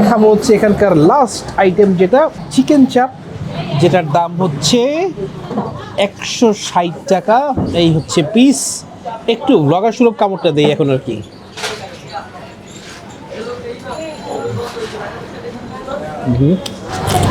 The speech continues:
আমার মুখে কোনটা ভালো লাগছে আর কোনটা বেশি চলে জানেন? এখানকার সবচেয়ে হট আইটেম হচ্ছে নাগা সিঙ্গারা, selling like hot cake। খুবই স্বাভাবিক, ক্যাম্পাস, একটু ঝালঝাল খাবার, দাঁড়িয়ে আড্ডা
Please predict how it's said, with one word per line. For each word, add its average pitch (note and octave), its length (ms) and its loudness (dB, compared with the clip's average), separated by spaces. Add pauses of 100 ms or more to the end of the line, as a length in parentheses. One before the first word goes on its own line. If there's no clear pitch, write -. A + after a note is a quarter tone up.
(560)
আমার G#3+ 160 6 (100)
মুখে G3+ 220 4
কোনটা B3+ 260 6
ভালো G3+ 180 4
লাগছে - 220 0
আর G#3 120 2
কোনটা G#3+ 240 4 (680)
বেশি D#3+ 180 4 (120)
চলে F3 200 6
জানেন? D#3 180 4 (1200)
এখানকার G3 340 4 (200)
সবচেয়ে C4+ 560 2 (1000)
হট A#3+ 180 2 (180)
আইটেম G3 300 4
হচ্ছে G3 240 0 (160)
নাগা E3 240 4
সিঙ্গারা, D#3 280 4 (640)
selling D#3 280 4
like C#3+ 200 2
hot G3+ 220 2
cake। G3+ 180 2 (280)
খুবই F#3+ 200 6
স্বাভাবিক, F#3+ 300 2 (160)
ক্যাম্পাস, E3+ 360 0 (840)
একটু F#3+ 200 2
ঝালঝাল E3+ 380 4
খাবার, F#3+ 240 4 (300)
দাঁড়িয়ে D3+ 220 6
আড্ডা D#3+ 160 4